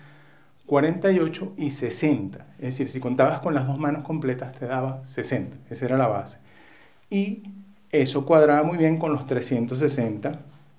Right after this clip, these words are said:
que dividido entre seis te vuelve a dar los sesenta. O sea, todo cuadraba numéricamente.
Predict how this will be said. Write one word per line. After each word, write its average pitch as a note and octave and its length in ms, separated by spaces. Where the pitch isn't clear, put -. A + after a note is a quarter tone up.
que B2+ 380
dividido A2+ 480
entre B2 240
seis D#3 440
te A#2 100
vuelve G#2+ 320
a A2 60
dar G#2+ 100
los A2+ 120
sesenta. C#3+ 380
O - 40
sea, - 180
todo D3+ 380
cuadraba A#2+ 680
numéricamente. A2 800